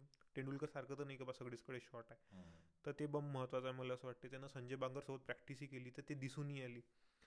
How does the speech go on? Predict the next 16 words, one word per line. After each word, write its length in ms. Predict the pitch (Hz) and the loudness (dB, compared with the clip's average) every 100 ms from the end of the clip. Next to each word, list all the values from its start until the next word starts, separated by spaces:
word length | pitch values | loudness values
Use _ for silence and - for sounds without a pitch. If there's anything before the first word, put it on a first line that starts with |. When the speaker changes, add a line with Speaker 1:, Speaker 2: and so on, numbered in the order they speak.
| - - - | -20 -12 -4
Speaker 1:
आणि 180 | 139 | 0
दुसरी 280 | 147 139 151 | 2 2 4
गोष्ट 260 | 151 147 160 | 4 2 0
म्हणजे 220 | 156 151 | 0 0
त्याच्या 200 | 151 151 | 2 2
कॅप्टन्सीची, 640 | 123 - 135 135 123 - 123 - - - - | 0 -2 -4 -6 -10 -14 -16 -18 -20 -12 -2
तर 140 | 170 - - - | -2 -2 -6 0
तो 120 | 139 | 2
म्हणजे 420 | 156 156 160 170 | 2 2 4 4
एकदम 420 | 151 143 156 160 151 - 151 | 2 2 2 0 -4 -10 -6
जे 180 | 139 147 - | -2 -2 -2
नाक्यावरचे 460 | 135 123 139 139 151 | -4 0 2 2 0
पोट्टे 320 | 139 - 151 | -2 2 4
राहते 240 | 147 147 | 4 2
ना, 140 | 147 147 | 0 0
बम 180 | 143 | -2